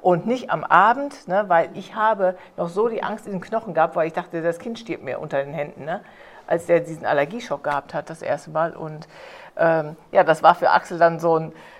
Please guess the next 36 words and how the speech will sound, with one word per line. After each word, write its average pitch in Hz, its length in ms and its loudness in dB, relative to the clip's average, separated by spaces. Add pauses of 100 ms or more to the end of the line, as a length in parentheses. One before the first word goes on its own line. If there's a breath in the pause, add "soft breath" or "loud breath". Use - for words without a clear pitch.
(160 loud breath)
der 160 100 -4
sagte, 147 300 -8
„So, 135 220 -2 (1040)
wenn 156 140 2
die 135 80 -10
Ärzte 175 280 0
das 175 120 2
sagen, 151 240 2
wir 143 140 -4
werden 208 260 4
das 196 140 -6
jetzt 180 240 -6
testen.“ 180 380 -2
Und 147 120 -2
das 156 160 -2
war 165 120 2
so 165 80 -10
ein 160 60 -8
richtiges, 190 680 -4
äh, 165 480 4
so 165 200 -2
ein 165 120 -2
Glaubensschritt 190 800 4
fast, 147 320 -2
ne? 220 180 -2
Hat 226 200 -6
er 151 140 0
dem 160 220 -10
Josua 180 400 0
dann 156 180 -2
Schokolade 175 520 2
gegeben, 156 240 -10
sagte, 151 180 -10
„Hier, 170 180 -2
probier 180 400 4
mal.“ 151 240 4